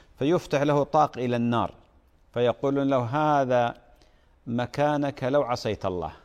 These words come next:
هذا مكانك لو عصيت الله". ثم يفتح له طاق إلى الجنة،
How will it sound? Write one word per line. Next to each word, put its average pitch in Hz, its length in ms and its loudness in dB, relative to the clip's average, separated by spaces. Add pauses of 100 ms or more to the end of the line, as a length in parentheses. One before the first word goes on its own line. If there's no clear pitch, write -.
(500)
هذا 110 380 0
مكانك 117 560 -4
لو 139 120 4
عصيت 101 420 -2
الله". 92 160 -6
ثم 143 300 -2
يفتح 147 320 -2
له 131 180 2
طاق 123 340 0
إلى 113 140 -4
الجنة، 104 420 -4